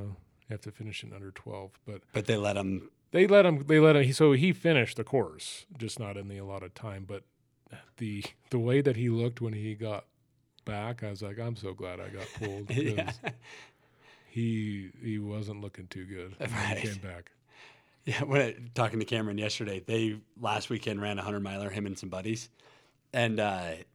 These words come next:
Speaker 2: he said when they finished, both of his buddies were like, "Hate to disappoint you, man, but we are never doing that ever again, ever." And then, of course, you know, six days later, they've already signed up for the next
Speaker 1: Yeah.
Speaker 2: one. And that's f-, kind of what I'm curious about, too. So, you know, year one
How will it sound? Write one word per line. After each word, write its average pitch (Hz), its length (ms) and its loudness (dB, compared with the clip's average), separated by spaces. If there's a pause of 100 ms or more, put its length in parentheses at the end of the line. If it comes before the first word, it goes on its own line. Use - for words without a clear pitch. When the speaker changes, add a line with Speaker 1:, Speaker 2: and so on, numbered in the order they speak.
(120)
Speaker 2:
he 117 180 -2
said 117 180 0
when 104 120 -2
they 95 120 -4
finished, 107 540 -2
both 104 240 -4
of 92 60 -8
his 92 120 -8
buddies 92 380 -8
were 92 100 -8
like, 80 380 -10 (500)
"Hate 123 200 -2
to 120 80 -6
disappoint 104 480 -4
you, 98 40 -4
man, 90 220 -6
but 92 140 -10
we 98 160 -6
are 82 80 -8
never 95 360 -4
doing 95 240 -6
that 87 240 -10
ever 117 220 0
again, 92 400 -4
ever." 87 380 -8 (380)
And 117 200 -2
then, 107 240 -2
of 95 100 -12
course, - 320 -8 (120)
you 107 80 -8
know, 90 120 -8
six - 280 -8
days 85 220 -8
later, 87 280 -8
they've 87 160 -10
already 82 220 -8
signed 87 220 -10
up 82 100 -16
for - 100 -12
the 82 80 -14
next 85 240 -12
Speaker 1:
Yeah. 95 100 -6
Speaker 2:
one. 78 140 -14 (380)
And 131 160 0
that's 139 240 2
f-, 127 100 -8
kind 139 180 4
of 135 60 2
what 131 80 4
I'm 117 80 2
curious 117 240 0
about, 104 200 -4
too. 123 220 2
So, 113 300 0 (640)
you 123 100 4
know, 107 300 0
year 139 240 8
one 120 580 6